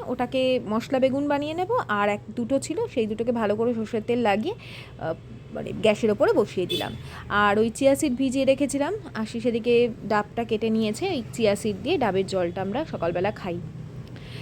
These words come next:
একটা ডাব যদি দেখি খুব ভালো জল আছে, তাহলে একটা ডাবেই দুজনে হাফ হাফ করে খেয়ে নিই,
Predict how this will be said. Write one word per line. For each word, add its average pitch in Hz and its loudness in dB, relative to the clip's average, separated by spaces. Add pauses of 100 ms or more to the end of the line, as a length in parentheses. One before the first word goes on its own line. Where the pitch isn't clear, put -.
(100)
একটা 302 2
ডাব 311 6
যদি 320 2
দেখি 302 2
খুব 320 0 (300)
ভালো 247 4
জল 262 6
আছে, 269 -2
তাহলে 359 4
একটা 262 2
ডাবেই 269 2
দুজনে 277 -2
হাফ 269 0
হাফ 277 -2
করে 294 -2
খেয়ে 349 0
নিই, 233 0